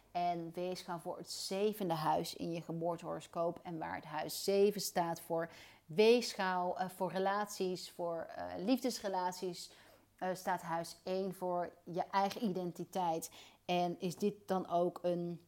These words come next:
eh, goede volle maan om te onderzoeken, eh,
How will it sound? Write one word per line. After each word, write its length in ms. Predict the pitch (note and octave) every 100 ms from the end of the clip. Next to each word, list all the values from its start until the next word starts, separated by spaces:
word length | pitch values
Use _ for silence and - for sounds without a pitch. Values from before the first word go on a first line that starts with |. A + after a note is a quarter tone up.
| _ _ _ _ _ _ _ _ -
eh, 240 | F3 E3
goede 440 | - C#4 D4 C#4+ A#3+
volle 240 | - A#3
maan 400 | G#3+ G3 F#3+ G3
om 160 | F#3+ F3+
te 120 | -
onderzoeken, 720 | F3 F3 F3 - E3+ F3 E3+ E3+ - - -
eh, 120 | D#3+